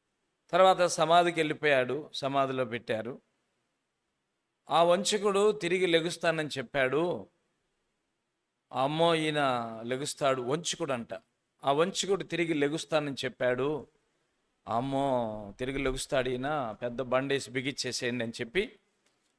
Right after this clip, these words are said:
రోమ్ చక్రవర్తులకి చెప్తారు. అప్పుడు పెద్ద సీల్ వేసి బిగిచ్చేస్తారు. ఇప్పటికి ఎన్ని పేర్లు చూసినా మనము ఇలా లెక్క వేసుకుంటే సుమారు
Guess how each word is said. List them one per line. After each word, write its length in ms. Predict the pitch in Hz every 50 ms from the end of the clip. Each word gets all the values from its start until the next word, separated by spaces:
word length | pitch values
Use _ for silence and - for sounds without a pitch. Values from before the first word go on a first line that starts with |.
| _ -
రోమ్ 560 | 127 120 131 147 165 175 170 147 120 104 101 113 - _ - - 151
చక్రవర్తులకి 680 | 139 - 165 165 160 156 147 120 - 143 139 131 117 120
చెప్తారు. 520 | - - 127 117 _ - 120 107 - - _ _ _ _ _ _ _ _ _ _ -
అప్పుడు 120 | 220 214
పెద్ద 300 | 202 202 180 156 147 175
సీల్ 360 | 165 - - 160 160 165 160
వేసి 260 | 151 147 143 - - 160
బిగిచ్చేస్తారు. 800 | 139 131 131 117 120 101 - - 98 95 - _ - 76 - _ _ _ _ _ _ _ _ _ _ _ _ _ _ _ _ _ _ _ _ _ _ _ _ _ _ _ _ _ _ _
ఇప్పటికి 240 | _ 147 160 165 156
ఎన్ని 140 | 151 165 190
పేర్లు 300 | 185 190 196 196 190 190
చూసినా 380 | 170 170 - - - 170 170 170
మనము 640 | 175 170 170 165 165 160 160 156 156 147 131 - _ _ _ _ _ _ _ _ -
ఇలా 120 | 135 143
లెక్క 240 | 143 139 143 - 175
వేసుకుంటే 520 | 175 180 175 165 - - 160 147 147 165
సుమారు 520 | 151 - 147 143 143 143 147 143 160 190